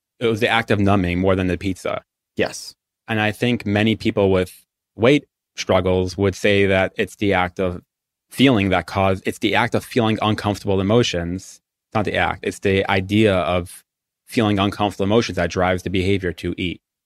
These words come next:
Speaker 1: foods that they don't really want to be eating.
Speaker 2: Right, or amounts of foods, right? 'Cause it could be blueberries, which are healthy, good for your brain.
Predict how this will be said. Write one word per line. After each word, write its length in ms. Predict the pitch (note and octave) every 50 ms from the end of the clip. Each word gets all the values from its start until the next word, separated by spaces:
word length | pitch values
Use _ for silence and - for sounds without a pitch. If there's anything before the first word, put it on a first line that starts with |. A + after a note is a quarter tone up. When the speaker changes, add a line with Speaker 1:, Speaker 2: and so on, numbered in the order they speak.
| _
Speaker 1:
foods 380 | - - C3 B2 G2+ F#2+ F2+ F2+
that 320 | F#2 F2+ F2 F2+ F2+ - _ _ _ _ _ _ -
they 160 | F#2+ G2 F#2
don't 260 | F#2 F#2 F2+ F2 - -
really 240 | G2+ G2+ F#2 F2 E2+
want 240 | F2 F2+ F2+ F2 E2+
to 20 |
be 80 | E2 D#2+
eating. 320 | E2 F2+ F#2+ E2 - - _ _ _ _ _ _ _ _ _ _ _
Speaker 2:
Right, 240 | A#2+ A#2+ G#2 - - -
or 160 | C3+ B2+ A2+
amounts 440 | A2 A2+ A2+ A2 A#2+ A2+ - - G2
of 120 | F2 -
foods, 440 | - - D2+ D2 D2 - - - -
right? 200 | E2+ E2 D#2+ D2+
'Cause 160 | - G#2+ G2
it 60 | A2+
could 160 | - - A2+
be 160 | A2 C3 C3 C3
blueberries, 600 | A#2 B2+ E3 G#3 A3+ - B2 F2 C#2 C#2+ - -
which 160 | G#2 F2+ -
are 80 | B2+ B2
healthy, 420 | C#3+ D#3+ F#3+ F#3 - F2+ D2+ - -
good 180 | - A#2 A2 -
for 80 | - C3
your 140 | C3 B2+
brain. 420 | A#2 D3+ D#3+ D3+ G2 C#2 - A#2